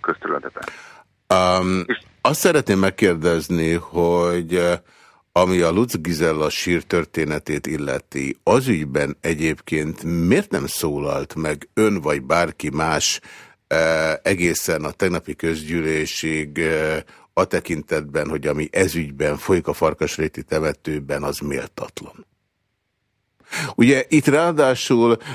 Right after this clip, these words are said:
Speaker 2: némi vitába is kerültem hosszú idő után, eh, Kis Amrussal, eh,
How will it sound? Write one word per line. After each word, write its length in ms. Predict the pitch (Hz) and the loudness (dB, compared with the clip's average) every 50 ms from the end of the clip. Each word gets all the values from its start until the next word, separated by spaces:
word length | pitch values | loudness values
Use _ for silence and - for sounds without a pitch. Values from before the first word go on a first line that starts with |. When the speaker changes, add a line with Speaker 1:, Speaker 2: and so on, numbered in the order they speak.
| 101 - | 0 2
Speaker 2:
némi 240 | 117 120 123 113 | 4 6 6 6
vitába 480 | 107 135 175 - - 127 95 85 85 90 | 4 4 2 4 2 2 2 2 0 0
is 140 | 87 - - | 0 0 0
kerültem 480 | - 87 82 85 85 - - 87 78 | 0 0 0 0 0 0 0 0 2
hosszú 300 | 78 98 95 - - 95 | 2 0 0 0 0 0
idő 320 | 90 87 85 80 80 87 87 | 0 0 0 0 0 0 0
után, 540 | 87 92 95 - - 85 82 82 82 82 - | 0 0 -2 0 0 2 2 2 0 -2 -2
eh, 140 | - 87 82 | 0 0 0
Kis 240 | - - 107 - - | 0 0 0 2 2
Amrussal, 840 | 90 87 90 85 85 85 - - - 82 85 92 107 117 120 120 - - - - - - _ _ _ _ | 2 2 2 0 -2 -2 -2 0 2 4 4 6 4 4 2 0 -4 -10 -18 -20 -20 -20 _ _ _ _
eh, 400 | 85 85 85 85 85 87 87 | 2 4 4 4 4 4 2